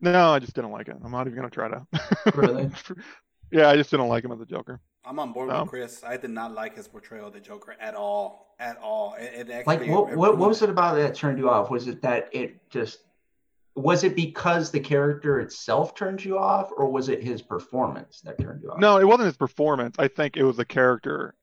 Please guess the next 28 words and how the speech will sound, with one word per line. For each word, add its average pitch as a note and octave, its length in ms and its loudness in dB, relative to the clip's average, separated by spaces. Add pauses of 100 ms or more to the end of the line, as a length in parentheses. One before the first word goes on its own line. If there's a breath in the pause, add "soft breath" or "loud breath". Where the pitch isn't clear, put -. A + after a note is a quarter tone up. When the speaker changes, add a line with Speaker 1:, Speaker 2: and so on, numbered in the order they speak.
(120)
Speaker 1:
The, C#3+ 160 4
the, C#3+ 200 4
the C#3 140 4
version D#3 560 2
of B2+ 120 0
the B2+ 100 -4
Joker C3 440 0
that B2 160 -4
they A#2+ 220 -2
took - 420 -8 (920)
was B2+ 300 4
one B2+ 220 0
that B2 100 6
I A#2+ 40 6
Speaker 2:
Yeah, A#2 100 4
I C#3+ 100 4
Speaker 1:
didn't D#3+ 160 4
Speaker 2:
don't, B2 100 0
I - 60 6
don't D#3 120 6
Speaker 1:
like. B2 60 -4
Speaker 2:
fault E3 220 2
him A2+ 120 -10
for F#2 100 -12
that, E2 240 -12
though. C#3+ 260 -12 (720)
Speaker 1:
Well, G#3 120 -6
no, G3+ 60 -2